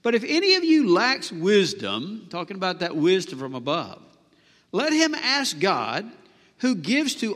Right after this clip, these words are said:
all men generously without reproach, and it will be given to him."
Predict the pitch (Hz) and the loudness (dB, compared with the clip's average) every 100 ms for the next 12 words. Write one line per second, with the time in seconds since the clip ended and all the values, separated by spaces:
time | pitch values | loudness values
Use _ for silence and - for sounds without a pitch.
0 | - 240 311 330 302 269 214 123 190 247 | -6 2 4 4 0 -2 -4 0 0 0
1 | 196 - 143 131 170 170 170 156 208 262 | -4 -4 -2 0 0 -2 -4 -2 -2 -2
2 | 269 269 - 151 147 160 - - - _ | -6 -8 -4 -2 0 -2 -6 -16 -20 _
3 | _ - 190 202 - 262 320 - 247 262 | _ 2 2 2 0 0 -2 -4 -4 0
4 | 262 220 233 180 147 208 220 233 220 208 | 0 -2 -6 -6 -2 0 0 -2 -6 -10
5 | 208 208 202 202 165 190 175 143 98 - | -8 -6 -8 -10 -10 -4 -2 -2 -6 -12